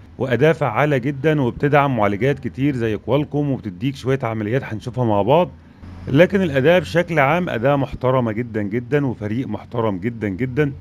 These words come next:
وبقدم لنا خدمات ومميزات كتير جدا.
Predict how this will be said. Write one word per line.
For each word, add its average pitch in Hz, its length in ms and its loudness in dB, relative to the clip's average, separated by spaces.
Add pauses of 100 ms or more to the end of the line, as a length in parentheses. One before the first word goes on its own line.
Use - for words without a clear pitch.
(320)
وبقدم 104 440 -2
لنا 135 200 2
خدمات 120 520 0
ومميزات 101 580 0
كتير 123 400 -2
جدا. 85 360 -4